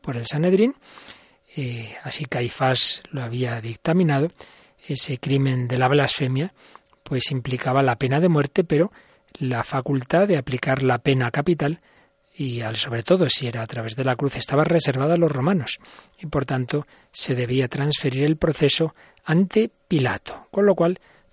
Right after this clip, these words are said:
pasaba a primer plano el aspecto político de la sentencia de culpabilidad. Y es que Jesús se había declarado a sí mismo Mesías, había reclamado para sí la dignidad regia de una manera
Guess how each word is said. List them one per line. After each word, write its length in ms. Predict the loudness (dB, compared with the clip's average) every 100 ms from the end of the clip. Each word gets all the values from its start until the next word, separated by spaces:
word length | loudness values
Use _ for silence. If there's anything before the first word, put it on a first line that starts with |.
| -6
pasaba 360 | -2 0 0
a 60 | -2
primer 320 | -2 -2 -2
plano 340 | -2 -2 -2 -6 -14 _ -4
el 160 | 0
aspecto 480 | 2 0 -2 0 0
político 480 | 2 0 0 0 2
de 80 | 4
la 140 | 4
sentencia 520 | 2 0 -2 -2 2
de 120 | 2 2
culpabilidad. 720 | 0 -2 -4 0 2 2 0 _ -20 _ _ _ _
Y 300 | -10 -8 -4
es 100 | -4
que 140 | -2 0
Jesús 460 | 2 2 2 2 -2
se 100 | 0
había 200 | 0 0
declarado 400 | 0 0 2 2
a 60 |
sí 120 | 2
mismo 320 | 0 2 0 0
Mesías, 920 | -4 -2 -2 0 2 4 2 2 -2 -6 -16 -20 _
había 260 | -10 -6 -2
reclamado 520 | -2 0 0 0 0
para 220 | -2 0
sí 300 | 0 0 -4 -6
la 180 | -4 -2
dignidad 600 | -2 -2 -2 -2 -2 -6 -12 _ -4
regia 480 | 2 2 0 -4 -4
de 60 |
una 120 | -4
manera 360 | -4 -4 -4 -4